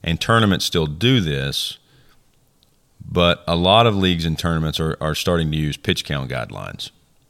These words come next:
I would say even if you play, I think U triple S A still uses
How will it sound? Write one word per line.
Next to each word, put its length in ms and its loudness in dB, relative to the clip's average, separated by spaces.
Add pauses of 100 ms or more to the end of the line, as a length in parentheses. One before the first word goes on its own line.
(1120)
I 80 4
would 120 6
say 120 6
even 260 6
if 120 0
you 100 2
play, 380 4
I 100 2
think 220 0
U 80 0
triple 320 0
S 160 2
A 200 4
still 720 2
uses 540 0